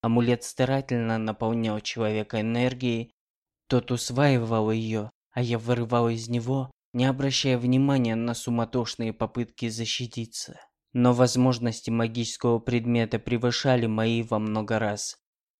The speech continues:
Противник отбросил меня, уже начав светиться от переполняющей его силы.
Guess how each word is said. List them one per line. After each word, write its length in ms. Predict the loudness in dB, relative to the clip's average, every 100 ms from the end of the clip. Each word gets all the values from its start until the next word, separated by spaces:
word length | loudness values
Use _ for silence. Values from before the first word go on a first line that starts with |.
| -4
Противник 600 | 0 0 2 0 2 2
отбросил 600 | 0 0 2 2 2 -2
меня, 500 | -2 -2 -4 -6 -8 _ _ _ -6
уже 240 | 0 2
начав 460 | 2 0 0 -4 -6
светиться 640 | -2 -2 0 -2 0 -4
от 160 | -4 -2
переполняющей 960 | -2 0 0 0 0 0 -2 -4 -2
его 240 | -2 -2 -4
силы. 480 | -4 -6 -6 -8